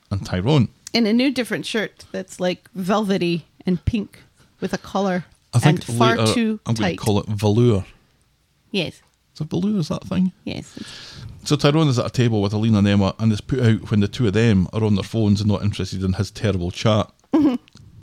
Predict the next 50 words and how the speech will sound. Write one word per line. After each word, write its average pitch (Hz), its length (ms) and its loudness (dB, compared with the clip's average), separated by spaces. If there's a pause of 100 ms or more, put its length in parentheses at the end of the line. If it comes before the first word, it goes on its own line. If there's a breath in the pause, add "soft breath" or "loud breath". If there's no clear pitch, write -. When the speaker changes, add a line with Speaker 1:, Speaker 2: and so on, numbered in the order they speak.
Speaker 1:
Because 131 320 0
Fizz 214 240 4
would 151 180 4
put - 140 4
up 110 140 0
with 107 120 4
that. - 220 2 (480 loud breath)
Speaker 2:
Right. 320 360 2
Speaker 1:
Fizz - 260 2
would - 140 0
contribute 247 500 2
to 104 80 2
that. 87 220 -2 (180)
Speaker 2:
Yeah. 285 300 2 (420 soft breath)
Fizz 320 220 0
would 285 120 2
be 208 140 4
interested 254 500 0
in 190 140 2
that. 160 240 0
Speaker 1:
Mm-hmm. 107 240 2 (1200 loud breath)
So 139 120 0
he 139 40 4
looks 151 200 0
to 123 80 2
Fizz's 120 280 0
table 110 320 0
where 101 160 0
she's - 200 -6
sitting 107 400 2
with 104 180 -4
a 110 60 -4
rain 135 240 2
cloud 101 320 -2
over 95 180 -2
her, 95 140 0 (140)
hoping 117 280 0
for - 140 -6
a 92 80 -2
sinkhole 98 460 -2
to 92 80 -8
come 101 140 -2
along 92 300 0
and 90 100 -2
put - 160 -10
her 101 140 -4
out - 80 -4
of 85 60 -8
her 90 100 -6
misery. 98 400 -2